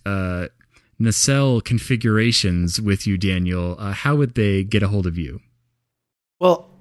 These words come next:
Speaker 2: <clears throat> you don't debate nacelle configurations with the world's foremost nacelle expert, but you can discuss them
Speaker 1: We,
Speaker 2: with
Speaker 1: we,
Speaker 2: me,
Speaker 1: we
Speaker 2: which
Speaker 1: couldn't
Speaker 2: is,
Speaker 1: get him
Speaker 2: which
Speaker 1: on
Speaker 2: is
Speaker 1: the
Speaker 2: not a
Speaker 1: show,
Speaker 2: problem.
Speaker 1: Daniel, so,
Speaker 2: <laughs>
Speaker 1: uh, um,
Speaker 2: Oh, okay. Uh, no, uh, Twitter would be the best way, um,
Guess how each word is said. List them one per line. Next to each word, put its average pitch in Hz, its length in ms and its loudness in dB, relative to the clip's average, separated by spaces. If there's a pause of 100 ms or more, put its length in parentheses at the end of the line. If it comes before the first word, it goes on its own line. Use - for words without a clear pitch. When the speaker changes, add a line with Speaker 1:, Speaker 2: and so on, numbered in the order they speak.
(240)
Speaker 2:
<clears throat> - 960 -16
you 160 160 4
don't 185 320 4
debate 143 600 2
nacelle 151 440 -4
configurations 139 880 -2
with 135 280 0
the 127 140 0
world's 131 340 0
foremost 123 560 -2
nacelle 120 360 -2
expert, 180 540 -6 (400)
but 160 160 2
you 214 80 0
can 226 160 4
discuss 175 400 2
them 123 140 -2
Speaker 1:
We, 147 60 4
Speaker 2:
with 175 80 -2
Speaker 1:
we, 170 100 2
Speaker 2:
me, 170 40 2
Speaker 1:
we 170 100 -2
Speaker 2:
which 175 80 0
Speaker 1:
couldn't 180 160 0
Speaker 2:
is, 165 40 4
Speaker 1:
get 156 140 0
him 151 120 2
Speaker 2:
which 143 40 2
Speaker 1:
on 131 60 2
Speaker 2:
is 123 40 2
Speaker 1:
the 117 60 2
Speaker 2:
not 110 60 -4
a - 40 -2
Speaker 1:
show, 127 120 0
Speaker 2:
problem. 110 160 0
Speaker 1:
Daniel, 95 300 2
so, 95 460 0
Speaker 2:
<laughs> - 60 -12
Speaker 1:
uh, 196 480 6
um, 170 580 8
Speaker 2:
Oh, 151 380 4
okay. 127 260 -4 (560)
Uh, 139 340 4
no, 185 280 6
uh, 127 140 2
Twitter 196 260 0
would 147 100 0
be 127 100 -4
the 120 80 -6
best - 240 -8
way, 156 300 -6 (100)
um, 120 320 -4